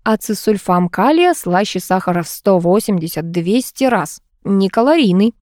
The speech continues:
Тоже открыт случайно, потому что химик лизнул палец. Товарищи, прекращайте безобразничать. Техника безопасности для кого написана? Тоже в чистом виде, дает горькое послевкусие,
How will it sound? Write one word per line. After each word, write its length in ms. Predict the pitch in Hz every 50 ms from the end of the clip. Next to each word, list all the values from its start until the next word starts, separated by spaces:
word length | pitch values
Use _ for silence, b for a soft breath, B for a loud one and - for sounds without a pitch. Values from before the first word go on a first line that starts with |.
| _ _ _ _ _ _ _ -
Тоже 260 | 285 277 262 233 247
открыт 300 | 240 - - 254 254 -
случайно, 560 | - 254 254 254 - - 247 233 220 214 208
потому 320 | - 196 - 214 214 214
что 160 | 202 - 226 226
химик 400 | - 359 403 359 208 - _ _
лизнул 380 | - 190 196 214 226 294 320 285
палец. 400 | - 226 180 170 156 147 - - - _ _ _ _ _ _ _ _ -
Товарищи, 420 | - 165 170 165 156 - - 170
прекращайте 640 | - 190 190 - 220 220 208 - - 240 269 247 254
безобразничать. 800 | 240 277 247 302 247 285 277 240 - 196 185 - - 170 - _ _
Техника 400 | - - 285 262 - 233 214 226
безопасности 680 | 208 214 208 220 202 - 214 247 254 - 226 - - 220
для 160 | 202 226 226
кого 240 | - 285 285 269 220
написана? 500 | 196 214 - 269 240 - 175 160 165 - _ _ _ _ _ b b b b b b b b
Тоже 360 | - 196 247 320 381 392 392
в 40 | -
чистом 340 | - - 247 - - 214 190
виде, 260 | 185 190 180 190 185
дает 500 | 180 180 180 180 175 180 226 302 320 -
горькое 580 | 202 185 180 180 214 294 339 320 - 302 294 269
послевкусие, 800 | - 240 240 - 240 214 - - 170 160 160 - - 202 190 -